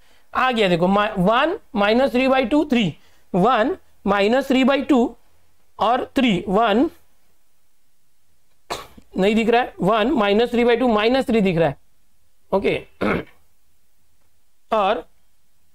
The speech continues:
नीचे क्या है देखो ये वन है, टू से मल्टीप्लाई करो, टू, वन और माइनस टू, ये तो देखो टू, वन, माइनस टू किधर दिख रहा है,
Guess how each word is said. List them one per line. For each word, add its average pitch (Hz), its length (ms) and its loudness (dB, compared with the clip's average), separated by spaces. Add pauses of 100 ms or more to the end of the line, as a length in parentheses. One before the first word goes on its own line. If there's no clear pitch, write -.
(340)
नीचे 226 280 0
क्या 269 120 0
है 262 60 0
देखो 254 160 0
ये 262 120 0
वन 240 200 0
है, 214 60 2
टू 240 200 0
से 262 100 0
मल्टीप्लाई 233 380 2
करो, 202 180 2
टू, 247 440 0 (500)
वन 226 360 0 (640)
और 240 120 0
माइनस 214 340 0
टू, 196 100 0
ये 226 160 2
तो 254 120 -2
देखो 220 220 0
टू, 240 280 0
वन, 233 160 2
माइनस 214 300 0
टू 220 100 0
किधर 180 180 2
दिख 156 140 0
रहा 151 120 0
है, 147 60 -8